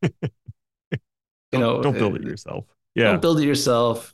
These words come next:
Speaker 2: You know, trust the ones that have tried it already and have been do-, doing it for years. Like, yeah, I,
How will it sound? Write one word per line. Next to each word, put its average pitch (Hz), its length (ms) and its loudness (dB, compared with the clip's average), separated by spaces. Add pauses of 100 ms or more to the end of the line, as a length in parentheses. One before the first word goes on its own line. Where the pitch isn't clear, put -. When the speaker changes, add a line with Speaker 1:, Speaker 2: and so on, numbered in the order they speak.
(100)
Speaker 2:
You 123 80 -2
know, 117 80 0
trust 156 260 -2
the 151 100 0
ones 123 280 2
that 113 80 0
have 110 140 0
tried 110 320 0
it 107 60 2
already 104 420 2
and 107 100 -2
have 101 80 -4
been 117 200 -10
do-, 113 200 -2
doing 110 260 0
it 107 80 -4
for - 120 -6
years. 113 340 0
Like, 113 200 -4 (460)
yeah, 147 240 2
I, 131 240 0